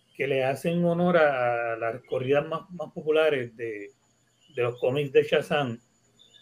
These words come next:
Y como la, la, las escenas cuando tenía que ver con la cueva, cuando él iba a los pole-, a los poderes, eh,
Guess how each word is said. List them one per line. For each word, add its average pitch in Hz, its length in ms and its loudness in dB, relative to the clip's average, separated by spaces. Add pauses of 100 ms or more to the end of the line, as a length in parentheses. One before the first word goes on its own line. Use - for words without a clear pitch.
(120)
Y 135 360 -4
como 139 260 0
la, 135 260 6
la, 127 180 2
las 131 280 0
escenas 147 360 -2
cuando 175 220 6
tenía 175 240 2
que 175 80 6
ver 170 160 6
con 165 120 4
la 135 200 4
cueva, 160 500 6
cuando 127 300 0
él 120 80 0
iba 147 180 4
a 147 260 6
los 139 220 0
pole-, 131 240 0
a 127 80 2
los 127 140 0
poderes, 147 720 4 (520)
eh, 131 460 0